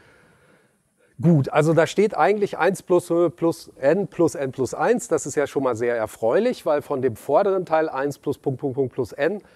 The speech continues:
darf ich ja jetzt voraussetzen mal, dass das n mal n plus eins halbe ist.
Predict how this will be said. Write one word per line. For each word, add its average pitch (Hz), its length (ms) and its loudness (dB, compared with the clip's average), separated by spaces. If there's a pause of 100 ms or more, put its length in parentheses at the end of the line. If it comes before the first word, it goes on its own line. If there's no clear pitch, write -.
(160)
darf 143 320 4
ich 185 140 2
ja 156 100 2
jetzt - 640 -2 (160)
voraussetzen 147 1040 0
mal, 131 260 -2
dass 123 240 -6
das 123 200 -6
n 123 220 -6
mal 113 220 -6
n 117 220 -10
plus 117 240 -10
eins 110 260 -14
halbe 170 300 -4
ist. 226 200 -8